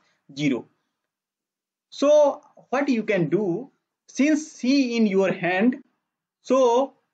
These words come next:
again, in order to apply Newton's kind of law, whatever I have told, you try to select some kind of diagonal matrix,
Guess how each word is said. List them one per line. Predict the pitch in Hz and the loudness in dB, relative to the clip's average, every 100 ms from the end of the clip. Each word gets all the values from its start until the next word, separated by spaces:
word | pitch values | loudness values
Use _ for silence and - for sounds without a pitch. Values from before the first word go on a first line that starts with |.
| - | -8
again, | 226 220 247 269 247 - _ 214 | -6 -2 -2 0 -2 -6 _ -4
in | 233 | 0
order | 226 233 | 0 -2
to | 233 | -2
apply | 226 220 220 233 214 | -4 -2 -2 -2 -2
Newton's | 170 208 247 285 277 | -2 -2 0 -2 -2
kind | 196 185 | -6 -2
of | 175 170 - _ _ _ _ _ _ _ _ - | -2 -4 -8 _ _ _ _ _ _ _ _ -6
law, | 156 208 202 277 - _ _ - | 0 2 2 0 -6 _ _ -6
whatever | 190 208 202 | -2 0 0
I | 185 170 | 0 -2
have | 190 - | -4 -4
told, | 196 202 262 277 _ _ _ _ _ - | 0 2 0 -4 _ _ _ _ _ -6
you | 214 269 - _ - | -2 -2 -4 _ -8
try | 220 262 | -4 -4
to | 254 | -6
select | 226 - 196 254 - _ - | -10 -4 -4 -4 -6 _ -18
some | - 208 220 | -6 -4 -2
kind | 214 208 | -2 -2
of | 208 180 | -4 -2
diagonal | 190 220 233 220 | -2 0 0 0
matrix, | 220 220 233 302 - | -2 -4 -6 -6 -10